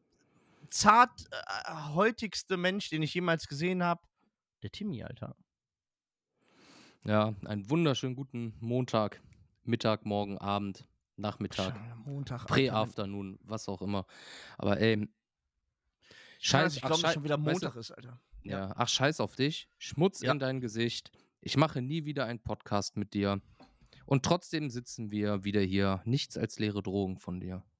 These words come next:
Speaker 2: Ähm.
Speaker 1: Ähm, ja,
Speaker 2: Hey,
Speaker 1: ich wollte,
Speaker 2: eiskalt,
Speaker 1: ja.
Speaker 2: eis-, eiskalt bescheuert. Herzlich willkommen.
Speaker 1: Herz-,
Speaker 2: Svenny, was
Speaker 1: herzlich
Speaker 2: geht ab?
Speaker 1: willkommen. Ja, mi-, also, äh, vorab wollte ich eine Sache kurz loswerden, die mir sehr, äh, am Herzen liegt. Und zwar ist gestern ein Freund von mir an Diabetes, äh,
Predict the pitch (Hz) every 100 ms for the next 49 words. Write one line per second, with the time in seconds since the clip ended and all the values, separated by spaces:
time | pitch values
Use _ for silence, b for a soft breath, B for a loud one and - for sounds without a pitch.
0 | _ _ b b b - - 98 - B
1 | B B B B B - 107 110 113 113
2 | 113 92 - 110 156 147 127 143 - 143
3 | 160 165 117 120 160 - - 147 160 151
4 | 131 - 139 113 120 127 - 117 123 117
5 | 113 - - - _ - 127 123 117 104
6 | 135 127 101 101 123 123 - _ _ b
7 | b b b 127 160 170 131 151 147 -
8 | 151 143 139 139 - 147 139 - 143 127
9 | 143 - 135 - - 139 135 135 131 123
10 | 135 - 135 131 - 131 120 123 123 120
11 | 113 131 123 120 - 117 113 104 113 120
12 | - 127 117 110 - 120 120 104 - 117
13 | - 120 117 110 120 120 120 120 120 117
14 | 104 107 107 120 107 120 123 107 - -
15 | 104 101